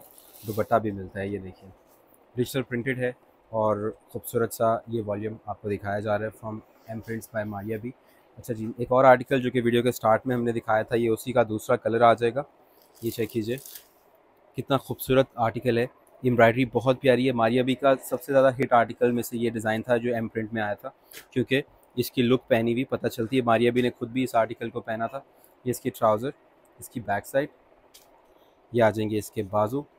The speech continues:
और ये आएगा इसके साथ pure शिफॉन का इसका दुपट्टा। ये देखिए प्योर शिफॉन दुपट्टे के साथ है और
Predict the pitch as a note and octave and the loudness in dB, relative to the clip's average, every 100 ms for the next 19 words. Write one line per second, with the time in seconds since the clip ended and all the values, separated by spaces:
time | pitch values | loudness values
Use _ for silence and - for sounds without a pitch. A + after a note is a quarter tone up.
0 | _ _ - G#2+ G2+ G2 - A#2+ A2 G2 | _ _ -12 -6 -6 -6 -6 -2 0 0
1 | G#2 G2 G#2+ - A#2+ - A2+ G#2 G#2 - | -2 -6 -8 -4 -4 0 -2 -2 -10 -12
2 | G2+ G2 C3 - - G2 - B2+ D3+ _ | -12 -6 -6 -6 -20 -20 -12 -12 -12 _
3 | - A2 G2 G2 F2+ F#2 G#2 F#2 - F#2 | -14 -10 -8 -10 -12 -10 -10 -12 -16 -20
4 | - - - - - - - - _ _ | -20 -20 -20 -20 -20 -20 -20 -20 _ _
5 | _ _ _ _ _ _ _ - A#2+ B2+ | _ _ _ _ _ _ _ -4 -4 -4
6 | - A#2+ A#2 G#2+ G2 A2+ A2+ - G2 G2+ | -8 -6 -4 -6 -6 -8 -10 -8 -8 -8
7 | A2+ - _ _ _ G#2+ G#2 | -12 -14 _ _ _ -6 -4